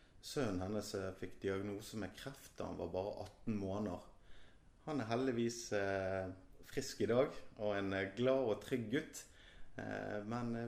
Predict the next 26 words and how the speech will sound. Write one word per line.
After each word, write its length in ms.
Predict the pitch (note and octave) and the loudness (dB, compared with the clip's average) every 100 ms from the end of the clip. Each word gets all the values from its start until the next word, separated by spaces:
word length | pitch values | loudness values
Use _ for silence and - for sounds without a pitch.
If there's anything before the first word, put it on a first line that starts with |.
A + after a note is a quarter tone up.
| A#2+ | -4
vi 60 | |
fikk 280 | C#3 - - | -6 -8 -6
nå 100 | C3 | -2
en 100 | A#2+ A#2 | 0 -2
prat 360 | A#2+ C3+ - G2+ | 0 0 0 -2
om 400 | G2 G2 G2+ A2 - - A#2 | -2 -4 -6 -8 -14 -18 -8
hvordan 260 | B2+ A2 G#2+ | -4 0 0
dette 240 | G#2+ B2 | -2 2
var, 320 | C3 G#2+ F#2 | 4 6 4
og, 380 | F#2 F#2+ F#2+ F#2 | 4 0 0 -2
eh, 300 | F#2+ F#2+ G2 G#2+ - - - - - - | -2 0 -2 -4 -10 -20 -20 -20 -20 -4
Monica 340 | C3+ A2 - | -2 0 0
har 340 | G2 G2 A2+ G#2+ | 0 0 -2 -6
så 120 | - | -6
mang-, 400 | G#2 G2+ G#2+ G#2 - | -4 -2 -2 -2 -4
mange 260 | A2+ B2 | -2 0
gode 420 | A2 G#2+ A2 G#2 G2+ - - | 2 4 6 4 2 -6 -10
tanker, 560 | - B2 D3 - D3+ F#3 - - | -2 0 0 0 0 0 -4 -6
eh, 300 | C3 B2+ B2 | -4 -2 -4
selv 400 | - C3+ A2+ G2+ | -4 -4 -2 -2
i 140 | G2 | -2
det 220 | G2 G#2+ G2+ | 0 -2 -2
som 300 | - F#2+ G2 - - - - - - - - - - | -4 -4 -4 -10 -20 -20 -20 -16 -14 -14 -16 -20 -8
var 100 | C#3 | -6
så 120 | - | -4
vanskelig. 520 | G2+ G2 - - A2 | -2 -2 -4 -2 -2